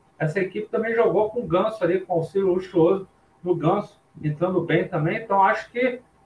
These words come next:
é, tá, esses três jogadores, o Arias, o Martinelli e o, e o Natan também pode ser puxado aí pra,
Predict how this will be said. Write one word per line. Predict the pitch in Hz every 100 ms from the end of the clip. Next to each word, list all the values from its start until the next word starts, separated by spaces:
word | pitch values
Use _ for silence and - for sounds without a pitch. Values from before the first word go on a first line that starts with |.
| _ _ _ _ -
é, | 165 175 165 151
tá, | - - 180
esses | 196 - -
três | 208 240
jogadores, | 233 - 165 156 135 139
o | 160 165
Arias, | 190 165 110 113 - - _ _ _ _ _ -
o | 175
Martinelli | 220 220 - 185 156 139 120 - _ _ _ _ _ _ -
e | 147 165
o, | 170 165 151 143 135 123 113 - _ _ _ _ -
e |
o | 165
Natan | 180 165 - 220
também | 208 175 185
pode | 185 185
ser | 175
puxado | 170 - - 170 165
aí | 156 -
pra, | - 120 110